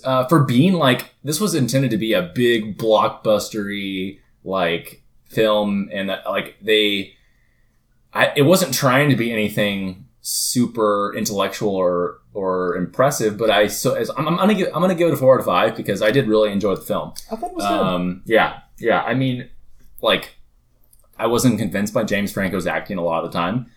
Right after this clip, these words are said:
Speaker 1: but I mean, it was good. It was good enough.
Speaker 2: Yeah, it
Speaker 1: It was good
Speaker 2: was. It was
Speaker 1: enough.
Speaker 2: weird. Like,
Speaker 1: Yeah.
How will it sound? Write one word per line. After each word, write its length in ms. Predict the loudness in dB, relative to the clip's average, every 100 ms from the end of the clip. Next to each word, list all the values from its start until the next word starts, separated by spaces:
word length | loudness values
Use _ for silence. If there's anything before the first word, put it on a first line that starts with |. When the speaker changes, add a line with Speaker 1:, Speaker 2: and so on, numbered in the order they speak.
| _ _
Speaker 1:
but 380 | 2 4 2 0 -6
I 120 | -4
mean, 720 | -4 -4 -4 -4 -4 -6 -8 _ _ -8
it 80 | -6
was 180 | -4
good. 160 | -4 -4 -4
It 80 |
was 140 | -4 -2
good 140 | 0
enough. 440 | 2 2 0 -8 -20 _ _ _ -6
Speaker 2:
Yeah, 300 | -4 -2 -2
it 40 |
Speaker 1:
It 20 | 2
was 120 | 6
good 80 | 6
Speaker 2:
was. 100 | 4
It 100 | 2
was 100 | 0
Speaker 1:
enough. 120 | 0
Speaker 2:
weird. 380 | -2 0 0 0
Like, 300 | 2 2 2
Speaker 1:
Yeah. 300 | 4 4 2